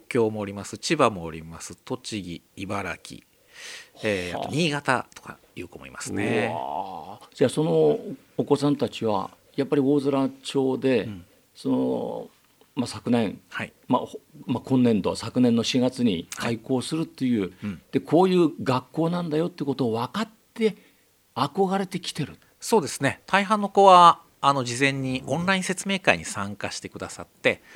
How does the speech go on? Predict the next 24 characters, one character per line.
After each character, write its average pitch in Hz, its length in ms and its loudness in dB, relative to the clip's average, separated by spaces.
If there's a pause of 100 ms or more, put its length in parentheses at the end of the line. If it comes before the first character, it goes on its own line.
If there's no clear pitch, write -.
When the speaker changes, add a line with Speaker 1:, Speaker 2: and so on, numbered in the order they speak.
(100)
Speaker 1:
そ - 120 -8
こ 196 100 -8
で 196 60 -4
学 180 180 0
校 185 100 -4
の 175 60 -4
説 160 260 -4
明 156 140 -4
を 147 60 -6
聞 131 280 -6
い 123 40 -10
て、 - 280 4 (420)
で、 180 420 2
オ 139 100 4
ー - 20 -8
プ 139 100 -2
ン 131 60 0
キ 127 80 2
ャ 123 40 6
ン 120 40 -8
パ - 100 -4
ス - 140 -8
来 - 120 -14
て - 160 -10